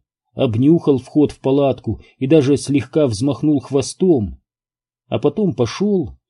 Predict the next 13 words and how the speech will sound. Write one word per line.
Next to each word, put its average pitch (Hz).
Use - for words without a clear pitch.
и 175
сел 123
у 113
пустой 123
миски. 107
Но 120
человек 120
не 117
покормил 127
его, 87
не 123
разжег 135
костра 120